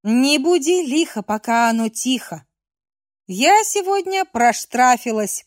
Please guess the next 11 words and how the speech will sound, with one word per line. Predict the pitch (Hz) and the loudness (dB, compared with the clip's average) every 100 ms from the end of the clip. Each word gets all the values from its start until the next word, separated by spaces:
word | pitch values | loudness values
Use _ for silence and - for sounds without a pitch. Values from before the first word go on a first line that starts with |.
| _ | _
по | 208 | -4
полной. | 196 - 190 180 165 139 123 - _ _ _ _ _ _ _ | -4 -4 -2 -2 -4 -8 -12 -18 _ _ _ _ _ _ _
Вода. | 170 185 220 202 214 131 _ _ _ _ _ _ _ _ | -2 4 4 6 2 2 _ _ _ _ _ _ _ _
Ну | 220 226 285 427 453 440 | -4 -2 2 0 0 -2
и | 359 359 359 | -2 -2 -4
с | - 311 | -4 2
водой | 349 269 202 156 | 2 2 -2 -6
что-то | 151 - 190 180 | -10 -10 -8 -8
шло | - 190 | -8 -6
не | 180 185 | -6 -6
так. | - 151 - | -6 -8 -10